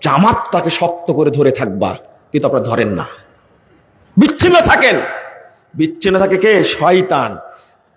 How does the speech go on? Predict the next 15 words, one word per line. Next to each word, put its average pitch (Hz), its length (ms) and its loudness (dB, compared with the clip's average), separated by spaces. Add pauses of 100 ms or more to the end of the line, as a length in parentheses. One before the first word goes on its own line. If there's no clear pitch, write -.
(140)
চার 147 140 0
হাজার 156 260 2
বিশ 160 280 0
নম্বর 160 200 2
হাদিস 156 300 0
নাসাইর 156 340 2
মধ্যে 156 200 0
এসেছে, 151 420 0 (300)
"ইন্না 156 280 0
শাইতানা 196 600 0
মা 156 240 0
মা 147 220 0 (120)
ফারাকাল 147 380 2
জামা 170 400 0 (300)
ইয়ারকুজু।" 143 560 -2